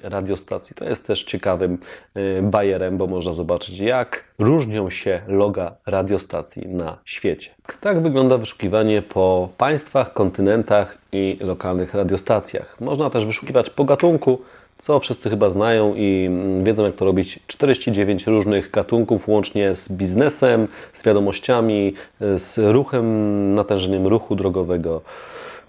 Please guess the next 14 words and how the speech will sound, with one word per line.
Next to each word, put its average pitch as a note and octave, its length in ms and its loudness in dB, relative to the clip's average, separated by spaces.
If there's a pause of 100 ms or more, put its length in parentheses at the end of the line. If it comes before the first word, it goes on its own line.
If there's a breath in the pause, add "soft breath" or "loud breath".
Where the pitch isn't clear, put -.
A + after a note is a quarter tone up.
(180)
Także C3+ 260 2
całkiem A2+ 380 0
sporo C#3 400 2
możliwości G#2+ 600 2
wyszukiwania G#2 580 0
naszych G2 520 -2
ulubionych G#2 640 4
stacji D3 380 -2
radiowych, A2 500 4
naszej G2 400 0
ulubionej F#2 520 2
muzyki. G2 560 0 (580)
Stacje - 400 2
lokalne, B2 600 4